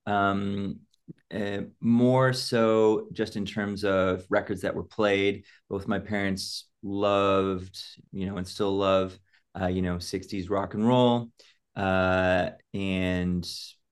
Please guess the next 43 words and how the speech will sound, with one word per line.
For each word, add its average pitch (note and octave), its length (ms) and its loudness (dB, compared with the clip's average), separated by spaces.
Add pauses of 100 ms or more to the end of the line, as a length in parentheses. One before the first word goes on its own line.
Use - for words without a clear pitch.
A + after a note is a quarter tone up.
(180)
uh, - 360 -10 (280)
as, - 280 -4
you G#2+ 100 0
know, F#2+ 360 -2 (800)
as F#2+ 160 -4
time A2 220 2
progressed, G#2+ 500 4
they A2 120 6
would, G2 240 4
you G2+ 100 -2
know, F#2 340 0 (120)
they G#2 100 4
would, G2 240 -4 (640)
uh, F#2+ 340 -2
often A2+ 320 4
get G#2 140 2
into G2+ 280 -4
sort G2 180 -2
of F#2 60 0
the F#2+ 100 0
latest, G2 500 0
like, F#2 180 -2
cool G2 300 0
thing, G2 540 -4 (460)
um, F#2+ 800 0 (200)
you G2 100 -4
know, F#2+ 120 -4
through F#2 720 -2 (200)
the - 180 -2
eighties B2 480 6
when G2 120 -2
I G2 120 0
was G2 180 -4
born G2+ 540 -2
and F#2+ 140 -2
on G2 160 -2
into G2+ 200 -6
the G2 80 -2
nineties. G2+ 420 0
I G2+ 60 -2
feel C3 200 0
like B2+ 200 4
they, A2 440 6